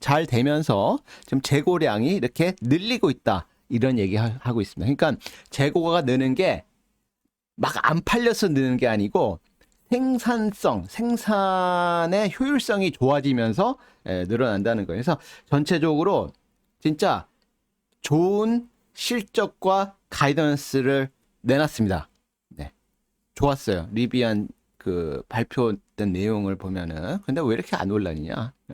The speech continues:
애프터마켓에서 폭등해야 하는 거 아니야? 막 이렇게 막 짜증 낼 수 있어요.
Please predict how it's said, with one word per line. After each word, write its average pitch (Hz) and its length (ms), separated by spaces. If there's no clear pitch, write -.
애프터마켓에서 - 640
폭등해야 196 460
하는 170 160
거 165 60
아니야? - 220
막 - 160
이렇게 113 320
막 110 160
짜증 190 300
낼 127 80
수 - 140
있어요. 92 500